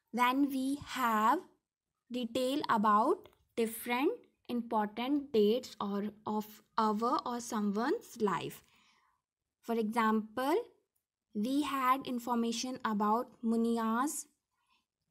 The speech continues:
important date, so we can easily find out then what is the age of Munia when she was first got her teeth or when she started walking.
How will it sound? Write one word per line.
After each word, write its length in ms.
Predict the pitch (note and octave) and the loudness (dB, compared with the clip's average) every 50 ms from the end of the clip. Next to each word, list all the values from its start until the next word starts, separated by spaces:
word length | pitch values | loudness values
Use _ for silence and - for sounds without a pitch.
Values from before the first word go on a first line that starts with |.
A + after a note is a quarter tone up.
| _ - | _ -8
important 640 | A4+ B3 A#3+ A#3 C4+ B3+ B3 A#3 A#3+ C4 C4+ C4+ C4+ C4+ | -6 -4 -4 -2 0 0 0 0 -2 -4 -4 -4 -2 -2
date, 280 | C4+ C4+ C#4 D#4+ G#4+ - - _ | -2 0 0 0 -2 -2 -6 _
so 180 | - - - A#3+ | -10 -4 -2 -2
we 180 | A3+ A#3+ A#3+ A#3 | -2 -2 -2 -4
can 200 | A#3+ B3+ B3+ B3+ | -4 -4 -4 -4
easily 480 | B3+ B3 A#3 A#3 A#3+ B3 C4 D4 F4+ G#4 - | -4 -4 -4 -4 -4 -2 2 2 2 2 0
find 320 | D#4 C4 A3+ A3 A3 A3 | -2 -2 0 0 2 2
out 240 | A3 G#3+ A3 A3 G#3 | 2 2 2 0 0
then 220 | G#3+ A3+ A#3 C#4 F#4+ A#4+ - - _ _ _ _ _ _ _ _ _ _ _ _ _ - | 0 0 2 2 0 -2 -6 -12 _ _ _ _ _ _ _ _ _ _ _ _ _ -12
what 380 | - G#3 G3 G#3 A#3+ C4+ D4+ D4+ - - _ _ _ _ _ _ _ _ _ _ _ _ _ _ _ - | -8 -4 0 2 2 2 2 0 -4 -16 _ _ _ _ _ _ _ _ _ _ _ _ _ _ _ -4
is 220 | B3 B3 B3 A3 | -4 -2 -2 -2
the 180 | A#3 C4+ C4+ - - | -2 -4 -4 -2 0
age 320 | A#3+ A#3+ A#3+ B3+ C4 C4 | 0 2 2 0 -2 -4
of 240 | C#4 C4+ C4 B3 - | -6 -8 -8 -6 -2
Munia 640 | - A3+ A3+ A3+ A3 G#3+ G#3 G#3 G#3 G#3 A3 A#3 B3 | -2 0 2 4 4 4 4 4 4 2 2 0 -2
when 200 | A#3+ A#3 A#3 A#3+ | -2 -2 -2 -2
she 240 | A#3 - - A#3+ A#3 | -2 -4 -4 -2 -2
was 420 | A3 A3 G#3+ A3 A3+ B3 C4 - - _ _ _ _ _ _ - | 0 0 0 0 -2 -4 -6 -10 -16 _ _ _ _ _ _ -14
first 400 | - - B3 A#3+ A#3+ A#3+ A#3 - | -6 0 0 2 2 0 -2 -2
got 300 | - A#3+ A3 A3 A3 A3+ - - | 0 2 2 2 0 -2 -8 -4
her 340 | B3 A3+ G#3+ A3 A3+ A3+ A3+ A3+ _ _ _ - - - | 0 0 2 2 0 -2 -4 -8 _ _ _ -20 -10 -4
teeth 380 | A#3+ A#3 A3+ A3 A3 A3+ A3+ A3+ - - _ _ _ _ _ _ _ _ - | 0 2 4 4 4 4 2 0 -4 -14 _ _ _ _ _ _ _ _ -2
or 280 | G#3+ G#3+ G#3 G#3+ G#3+ | 0 2 2 2 2
when 380 | G#3+ G#3+ G#3+ A3 G#3+ G#3+ G#3+ A3 | 0 0 0 0 0 2 2 0
she 360 | A3 A3 - - A#3 A#3 A#3 A3+ | 0 -2 -4 -4 -4 -4 -4 -4
started 600 | A3+ - - A#3 G#3+ G3+ G3 - - G#3 G3+ G3+ | -6 -6 -6 -4 -4 -4 -4 -2 -2 -2 0 0
walking. 680 | G#3 G3+ G3 F#3+ - - A3 G#3 G#3 G#3 G#3+ G#3+ A3 | 0 -2 -2 -4 -2 0 2 4 4 4 4 2 0